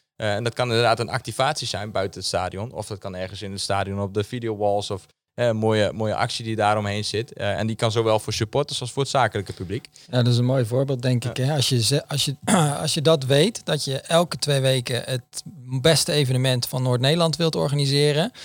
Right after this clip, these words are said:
Speaker 2: dan ga je ook nadenken, "Hoe kan ik, eh, elke twee weken het beste evenement voor Noord-Nederland organiseren? Dus welke partijen kunnen mij daarbij helpen?"
Speaker 1: Ja.
Speaker 2: En dan kom je met bed-, bedrijven in gesprek, of met ondernemers in gesprek, of met andere, eh, organisaties in gesprek die je daarbij kunnen helpen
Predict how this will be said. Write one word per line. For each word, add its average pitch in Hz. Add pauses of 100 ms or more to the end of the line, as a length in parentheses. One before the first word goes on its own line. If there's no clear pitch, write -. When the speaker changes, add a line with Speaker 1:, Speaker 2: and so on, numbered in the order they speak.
(280)
Speaker 2:
dan 147
ga 151
je 147
ook 139
nadenken, 139
"Hoe 175
kan 135
ik, 131 (120)
eh, 127
elke 135
twee 127
weken 123 (200)
het 135
beste 135
evenement 127
voor 139
Noord-Nederland 151
organiseren? 104
Dus 123
welke 147
partijen 143
kunnen 123
mij 117
daarbij 117
helpen?" 123 (180)
Speaker 1:
Ja. - (160)
Speaker 2:
En 151
dan 156
kom 156
je 147
met 139
bed-, -
bedrijven 143
in 127
gesprek, 123
of 143
met 139
ondernemers 147
in 123
gesprek, 123
of 123
met 131
andere, 147 (400)
eh, 143
organisaties 151
in 123
gesprek 113
die 131
je 127
daarbij 127
kunnen 123
helpen 151